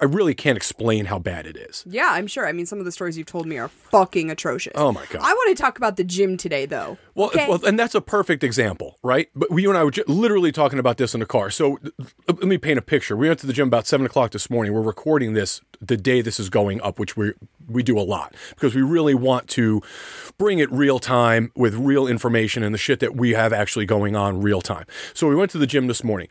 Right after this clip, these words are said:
Speaker 1: I always go to that gym. You don't always go to that gym with me.
Speaker 2: Right.
Speaker 1: It's a big fucking gym. It is three stories. It's massive. It's en-, it's entirely too much, and I hate it, as
Speaker 2: It's
Speaker 1: you
Speaker 2: like a
Speaker 1: know.
Speaker 2: fucking Home Depot.
Speaker 1: It,
Speaker 2: That's a gym.
Speaker 1: it's,
Speaker 2: It's crazy.
Speaker 1: yeah,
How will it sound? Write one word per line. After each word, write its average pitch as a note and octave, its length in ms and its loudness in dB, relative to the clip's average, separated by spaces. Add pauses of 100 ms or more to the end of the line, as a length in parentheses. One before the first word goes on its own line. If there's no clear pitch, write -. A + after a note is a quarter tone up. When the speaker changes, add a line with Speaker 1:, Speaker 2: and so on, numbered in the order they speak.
(480)
Speaker 1:
I F3 300 2
always D3 320 2
go A#2 140 2
to A2+ 140 -6
that G#2 180 0
gym. F#2 240 -6
You C3+ 100 0
don't D3+ 260 0
always C3+ 340 2
go A#2+ 120 2
to A2 140 -4
that G#2+ 160 2
gym G2 260 0
with F#2+ 160 -2
me. E2+ 220 -14 (160)
Speaker 2:
Right. F3+ 240 -6 (100)
Speaker 1:
It's D#3 200 4
a B2+ 100 4
big C3 340 0
fucking D#3+ 400 0
gym. B2+ 400 2
It G#2 80 -2
is F#2 140 -4
three A2 260 0
stories. C3 560 2 (380)
It's D3 180 -2
massive. B2 640 -2
It's C#3+ 160 0
en-, D#3+ 180 0
it's D#3 140 0
entirely F3+ 560 0
too A#2 240 -4
much, - 340 -8
and C3 120 2
I C3+ 100 4
hate G#2 300 -2
it, F#2 100 -10
as G2+ 140 -2
Speaker 2:
It's - 60 -2
Speaker 1:
you - 40 -2
Speaker 2:
like F#4+ 120 2
a D#4+ 80 0
Speaker 1:
know. - 100 -4
Speaker 2:
fucking D#4 260 0
Home C4+ 260 0
Depot. G#3 640 0
Speaker 1:
It, C#3+ 140 0
Speaker 2:
That's A#3+ 160 -4
a A#3 40 -4
gym. A3 440 0
Speaker 1:
it's, F3+ 220 0
Speaker 2:
It's - 120 -12
crazy. D4+ 160 0
Speaker 1:
yeah, B2 160 2